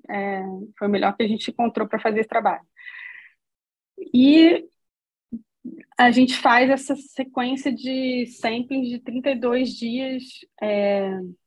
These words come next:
trinta e dois dias e trinta e dois pixels por trinta e dois pixels pra gerar é, esses campos de, de chuva. Então, repara que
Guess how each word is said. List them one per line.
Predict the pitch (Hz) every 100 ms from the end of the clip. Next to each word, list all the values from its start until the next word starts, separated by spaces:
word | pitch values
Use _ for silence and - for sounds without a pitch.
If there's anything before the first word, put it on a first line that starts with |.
| _ _ _ _ _ _ _ _ _ _ _ _ _ - _ _ _
trinta | 233 226 247
e |
dois | 226 233
dias | 196 254 269
e | 269
trinta | - 269 269 277
e | 247
dois | 220 226 240
pixels | - 240 247 - 262 -
por | - 240 240 226 208 -
trinta | - 220 226
e |
dois | 220 233
pixels | - 214 - 240
pra | - 233
gerar | 240 240 208 196 202 220 - _ _ _ -
é, | 208 190 - -
esses | 202 - 214
campos | - 208 208 208 220 202
de, | 196 214 208 202 185 190 208 -
de | 214
chuva. | - 190 170 - - - - - - - - _
Então, | 247
repara | 262 311 302 269 294 330
que | 320 320 294 -